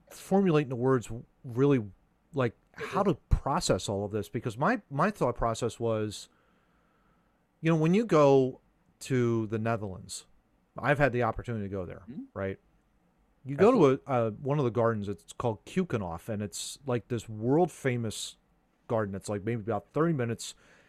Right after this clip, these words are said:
Speaker 1: to the east of Amsterdam, close to the coast, and it's a tulip garden. And there are millions of tulips, and there are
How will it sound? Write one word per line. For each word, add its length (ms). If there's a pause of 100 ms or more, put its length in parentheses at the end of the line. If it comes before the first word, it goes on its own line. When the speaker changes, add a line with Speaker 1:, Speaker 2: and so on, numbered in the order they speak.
(160)
Speaker 1:
to 100
the 100
east 260
of 100
Amsterdam, 640 (880)
close 300
to 80
the 80
coast, 400 (840)
and 120
it's 100
a 40
tulip 300
garden. 320 (100)
And 220
there 160
are 200
millions 1080 (120)
of 140
tulips, 420 (140)
and 180
there 240
are 360